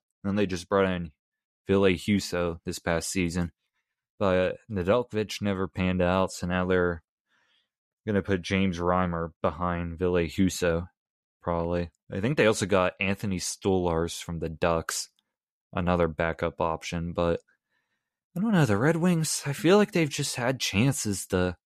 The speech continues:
become a better team and to take that next step, but they just never do. And I honestly, I don't know when they will. I mean, they keep having impressive free agencies,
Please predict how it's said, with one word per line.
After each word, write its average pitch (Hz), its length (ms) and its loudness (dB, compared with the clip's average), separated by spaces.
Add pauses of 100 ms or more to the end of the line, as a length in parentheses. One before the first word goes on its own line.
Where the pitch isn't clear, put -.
(480)
become 117 300 0
a 123 80 2
better 107 260 4
team 104 480 -2 (320)
and 107 80 -6
to 101 60 2
take 123 220 0
that 110 140 2
next 101 260 -2
step, - 300 -6
but 98 100 -8
they 98 100 2
just 95 200 -4
never 104 220 -2
do. 95 420 0 (880)
And 87 160 -6
I 101 160 2
honestly, 113 400 0
I 98 40 -4
don't 110 140 -6
know 92 120 -2
when 98 160 -2
they 80 120 -8
will. 82 380 -8 (220)
I 92 60 -2
mean, 87 160 -2
they 87 100 0
keep 110 360 0 (580)
having 98 340 0
impressive 95 480 -2
free 95 280 2
agencies, 90 680 -4